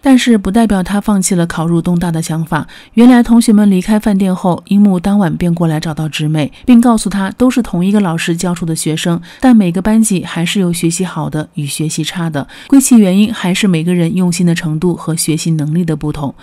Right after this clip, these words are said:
老师只是领路人，努力还是要靠个人。即便直美不得不退出特训班，但她还是可以一个人继续学习。条条大道通罗马，考入东大远不止加入特训班这条路。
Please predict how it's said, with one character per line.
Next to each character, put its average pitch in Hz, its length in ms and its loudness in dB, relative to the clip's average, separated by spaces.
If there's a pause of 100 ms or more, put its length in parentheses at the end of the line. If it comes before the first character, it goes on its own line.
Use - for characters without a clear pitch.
(220)
老 196 160 2
师 247 200 2
只 180 140 -2
是 185 140 -2
领 160 200 0
路 180 160 2
人， 156 280 0
努 156 200 -2
力 190 160 0
还 165 200 -8
是 180 160 -6
要 160 100 -4
靠 165 180 -6
个 175 280 -4
人。 147 220 -4 (140)
即 226 140 2
便 262 200 6
直 220 160 2
美 196 220 4
不 226 180 0
得 180 160 0
不 175 120 -4
退 180 180 -2
出 170 180 -2
特 180 160 -2
训 165 220 -2
班， 175 300 -2
但 240 120 2
她 240 140 0
还 180 220 -4
是 214 120 -4
可 180 160 -2
以 170 60 2
一 160 180 -4
个 180 160 -2
人 160 160 0
继 165 160 -4
续 160 160 -6
学 151 240 -6
习。 147 300 -4 (300)
条 202 180 0
条 233 180 0
大 208 160 -2
道 190 200 -2
通 190 240 -4
罗 165 160 -2
马， 165 260 -4
考 185 220 -4
入 214 120 0
东 247 220 4
大 240 280 -2
远 160 220 -2
不 196 160 -2
止 170 160 -6
加 175 200 -4
入 170 100 -2
特 180 180 -6
训 175 200 -2
班 196 180 0
这 208 100 -4
条 160 200 -8
路。 156 260 -6